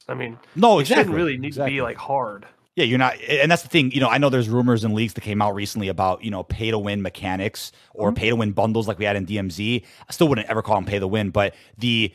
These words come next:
Speaker 2: benefit bundles, apparently coming back to zombies, you know, you could find schematics around the environment or acquisitions,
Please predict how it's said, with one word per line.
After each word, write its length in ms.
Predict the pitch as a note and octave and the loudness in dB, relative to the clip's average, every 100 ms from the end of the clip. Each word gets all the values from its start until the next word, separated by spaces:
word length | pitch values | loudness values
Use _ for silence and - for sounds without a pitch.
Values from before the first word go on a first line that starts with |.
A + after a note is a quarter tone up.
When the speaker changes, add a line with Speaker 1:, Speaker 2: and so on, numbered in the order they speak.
| - | -8
Speaker 2:
benefit 520 | G#2+ C#3 C#3+ - A#2+ | 0 4 4 4 2
bundles, 360 | G2+ F#2+ F2+ F#2 | 2 0 -2 -4
apparently 280 | G#2+ G#2+ G#2+ | -2 -2 0
coming 120 | A2 | 0
back 140 | G2+ | 0
to 60 | G2+ | -2
zombies, 520 | G#2 G#2 G2+ E2+ E2 - _ - | 0 0 0 -4 -8 -16 _ -4
you 100 | C#3+ | 2
know, 140 | B2+ | 2
you 120 | B2 | 2
could 120 | D3 C3 | -2 2
find 260 | D#3+ F#3+ | 4 4
schematics 560 | - D3 A#2 A2 A2 D3+ | 4 4 6 4 2 0
around 360 | B2 A2 G#2+ | 2 2 0
the 120 | G#2+ A#2 | 0 0
environment 460 | G2+ G2 F#2+ A2 | 0 0 0 -2
or 120 | A#2 | 0
acquisitions, 720 | G#2+ A2+ A#2 G#2 - A2 G#2+ | 0 0 -2 -2 -2 -2 -2